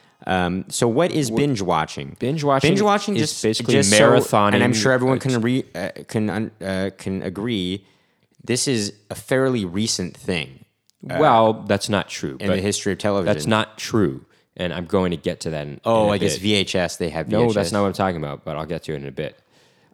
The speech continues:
Speaker 1: How is that
Speaker 2: I'll get to
Speaker 1: possible,
Speaker 2: it
Speaker 1: then?
Speaker 2: in a bit, I says.
Speaker 1: Um, well, okay, but let me just say, for, for most people, though, it is a recent occur-, occurrence.
Speaker 2: Mm, uh, I'll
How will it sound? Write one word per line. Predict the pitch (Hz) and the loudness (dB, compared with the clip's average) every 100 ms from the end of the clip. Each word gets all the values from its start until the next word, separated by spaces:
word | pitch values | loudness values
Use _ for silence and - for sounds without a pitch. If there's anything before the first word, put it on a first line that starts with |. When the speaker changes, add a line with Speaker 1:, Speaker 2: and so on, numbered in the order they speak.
| - | -20
Speaker 1:
How | - 120 127 | -4 0 2
is | 117 | 0
that | 110 | 0
Speaker 2:
I'll | 120 120 | 2 4
get | 131 151 | 4 4
to | 127 | 4
Speaker 1:
possible, | 120 | 4
Speaker 2:
it | - | 4
Speaker 1:
then? | 117 | 4
Speaker 2:
in | |
a | 117 | 4
bit, | 131 143 - | 4 2 -2
I | 87 | -8
says. | 76 71 - - - _ _ _ _ _ _ _ | -6 -8 -8 -12 -16 _ _ _ _ _ _ _
Speaker 1:
Um, | - 92 69 69 - _ | -6 -4 -6 -10 -16 _
well, | - 113 101 101 | -2 0 2 2
okay, | 101 92 90 | 0 -2 -2
but | 90 92 - _ _ _ _ _ | -2 -4 -8 _ _ _ _ _
let | - 127 | -6 -2
me | 127 | 0
just | 120 - | 0 0
say, | 117 | 0
for, | 101 - 113 101 101 | 0 -2 0 2 0
for | - 104 | -4 -2
most | 95 104 135 147 - | 0 4 4 2 -2
people, | 101 - 87 | -4 -2 -2
though, | 87 87 | 0 0
it | 90 92 | 0 0
is | 80 104 98 80 78 | 0 0 -2 -4 -10
a | 95 | -8
recent | 87 85 78 82 78 - _ _ | -6 -4 -6 -8 -10 -14 _ _
occur-, | 85 87 _ - 101 90 | -12 -12 _ -6 -4 -4
occurrence. | 87 - 95 78 67 - | -6 -6 -4 -4 -8 -6
Speaker 2:
Mm, | 175 165 160 147 - - - - - - | -4 -4 -4 -6 -8 -8 -10 -12 -16 -18
uh, | - - - - - | -20 -20 -20 -16 -4
I'll | 139 | -4